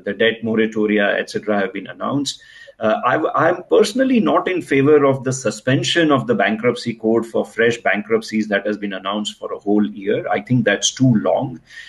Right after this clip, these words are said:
Uh, it could have been, at best, been three months, uh, maybe push it a little bit further. Uh, but firms have to restructure their debts. This is the nature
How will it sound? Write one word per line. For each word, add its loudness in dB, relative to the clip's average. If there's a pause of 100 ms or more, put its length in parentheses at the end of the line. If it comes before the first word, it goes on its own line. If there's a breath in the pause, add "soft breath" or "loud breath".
(140)
Uh, 0
it -2
could 2
have 4
been, 2
at 0
best, 0
been 0
three -2
months, -4
uh, -4
maybe -2 (140)
push -2
it 0
a 2
little 0
bit -2
further. 0 (420 loud breath)
Uh, 4
but 2
firms 2
have -2
to -2
restructure 0
their 0
debts. -6
This -4
is -2
the 2
nature 2